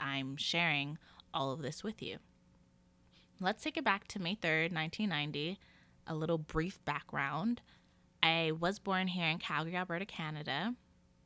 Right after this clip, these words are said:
That is still <laughs> where I reside now. I'm my mom's second child. I do have an older brother. He's three and a half years older than me. At the time of my birth, my mom was twenty-three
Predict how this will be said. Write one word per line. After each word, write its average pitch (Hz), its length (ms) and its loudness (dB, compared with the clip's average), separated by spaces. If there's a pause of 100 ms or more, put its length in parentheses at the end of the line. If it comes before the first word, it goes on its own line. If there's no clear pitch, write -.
That 151 140 0
is 160 100 0
still 156 300 -2
<laughs> - 20 -2
where 175 180 2
I 180 80 4
reside 156 480 0
now. 151 500 -2 (600)
I'm 160 160 0
my 156 80 2
mom's 156 340 2
second 220 340 -2
child. 156 500 -2 (240)
I 170 80 -4
do 151 140 -2
have 165 220 0
an 175 80 -2
older 156 240 -2
brother. 143 420 -4
He's 151 260 -10
three 147 220 -6
and 156 80 -2
a 160 40 -2
half 160 300 -6
years 143 280 -8
older 135 240 -8
than 127 200 -6
me. 185 220 -2 (1200)
At 165 140 2
the - 40 -8
time 165 300 2
of 160 100 -8
my 151 180 0
birth, 151 360 -2
my 151 160 -6
mom 147 480 -2 (320)
was 143 320 -2
twenty-three 160 800 -4